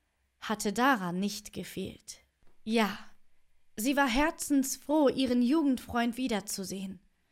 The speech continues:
Die Tränen standen ihr in den Augen.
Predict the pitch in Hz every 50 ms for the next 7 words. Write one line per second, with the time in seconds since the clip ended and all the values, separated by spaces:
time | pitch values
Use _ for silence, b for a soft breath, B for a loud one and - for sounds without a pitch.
0 | _ _ _ _ _ _ _ _ _ - - 185 175 180 - - 214 240 269 269
1 | 262 247 240 220 - - - 240 262 294 311 302 - 285 262 254 269 254 233 202
2 | 247 240 226 226 226 - - 220 214 196 196 202 196 202 208 -